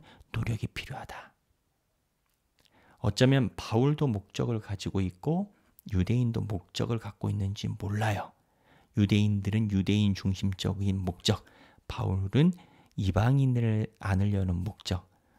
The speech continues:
누가 이겼냐? 바울이 이겼어요. 왜 바울이 이겼냐? 성령님이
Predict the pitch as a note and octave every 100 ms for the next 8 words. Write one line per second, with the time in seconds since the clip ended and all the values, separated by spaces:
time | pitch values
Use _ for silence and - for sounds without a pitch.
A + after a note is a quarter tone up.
0 | _ - F2+ G2 F2+ - F2 E2+ F#2 C3+
1 | F#3 - _ _ _ _ _ - - G#2
2 | G2 F#2+ - - - A#2 G2+ F#2 _ _
3 | _ - F2+ F#2+ F#2+ F2 - G2 F#2+ F#2
4 | C3+ E3+ - - - _ - - C#3 C3+
5 | C3 B2+ A#2 G#2 G2+ D#3 F#3+